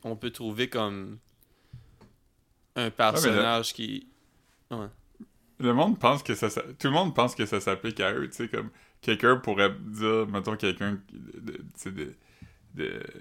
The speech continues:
Speaker 2: d'éduqué pis tout ça pourrait dire, « Ah, ça s'applique aux réseaux sociaux parce que bla, bla, bla, bla, les gens, les complotistes, ils, ils sont dans leur chambre de cours. » Fait que là, toi, quand t'es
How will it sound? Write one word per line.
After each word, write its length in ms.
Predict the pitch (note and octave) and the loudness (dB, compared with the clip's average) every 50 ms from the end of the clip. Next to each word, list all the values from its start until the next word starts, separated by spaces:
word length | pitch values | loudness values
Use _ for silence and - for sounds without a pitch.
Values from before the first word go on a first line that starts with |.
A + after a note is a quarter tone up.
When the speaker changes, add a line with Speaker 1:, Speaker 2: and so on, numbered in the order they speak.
| - - - - - - - - - _ _ _ _ | -16 -18 -18 -18 -18 -20 -20 -20 -20 _ _ _ _
Speaker 2:
d'éduqué 600 | - A2 G#2+ G2 G2 G2 G#2 G2+ - A#2+ A#2 A#2 | -4 -2 -2 -2 -2 -6 -10 -4 -2 0 0 0
pis 120 | A2 - - | 0 -4 -8
tout 120 | - G2+ | -8 -6
ça 160 | F#2+ - B2 A#2 | -2 0 -2 0
pourrait 260 | A#2+ A2+ G2+ G2+ G2 | 0 0 0 0 0
dire, « 120 | F#2+ G2+ G#2+ | 2 2 2
Ah, 180 | A2+ C3 C#3 | 2 2 2
ça 120 | C3 - G#2+ | 0 -4 -4
s'applique 400 | - A2+ G2 - - B2 A2+ A2+ | -4 -4 -2 -2 -2 -4 -2 -2
aux 100 | G#2+ G2+ | -2 0
réseaux 300 | G2+ G#2 G2 G2 G#2 G#2 | 0 0 0 0 -2 -4
sociaux 440 | G#2 D3+ D3+ C#3+ - G#2 G2 G2+ G#2 | -4 -4 -4 -4 -2 -2 -2 -2 -2
parce 260 | G3+ - G#2+ G#2+ - - | -4 -4 -4 -4 -6 -8
que 240 | - A2 A2 A2 | -8 -6 -4 -4
bla, 320 | G#2+ G#2 F2+ F2 F2 F#2 F#2+ | -4 -4 -4 -4 -2 -4 -4
bla, 160 | G2 F#2+ G2 | -4 -4 -4
bla, 160 | G2 G2 G2 | -4 -6 -4
bla, 280 | G2+ A2+ C3 C#3+ D3+ D3 | 0 2 2 4 4 2
les 220 | C3 A2 G2+ G2+ | 0 0 -2 -2
gens, 320 | G2 G2+ G#2 G#2 G#2 G#2 G#2+ - - - - - _ _ - | -2 -2 -2 0 0 -2 -4 -8 -14 -20 -20 -20 _ _ -8
les 120 | - G2+ F#2+ | -6 -4 0
complotistes, 800 | - G#2 G2+ F#2+ - G2+ F#2+ F#2 - A2+ A2+ A2+ A2 - - - | 2 2 0 2 0 0 -2 0 0 -2 -2 -2 -2 -6 -10 -14
ils, 300 | F#2 E2+ D2 C2 - - - - - - | -12 -12 -12 -12 -14 -16 -18 -20 -20 -20
ils 40 | - | -10
sont 120 | - G#2 | -6 -2
dans 100 | G2+ G2+ | 0 0
leur 200 | G2+ G2 F#2+ F#2+ F#2 | 2 2 2 0 2
chambre 260 | - A2+ A2 G#2+ G#2 | 2 2 2 4 4
de 100 | G2+ G2 | 2 2
cours. » 300 | F#2+ - A#2+ C3 D3+ D3+ | 2 2 2 2 2 2
Fait 100 | - A2 - | 0 -2 0
que 100 | - A2 | 0 -2
là, 60 | G#2+ | 0
toi, 180 | - - A2 G#2 | 0 0 -2 0
quand 160 | - G#2 F#2+ | 0 -4 -4
t'es 120 | - G2+ | -4 -4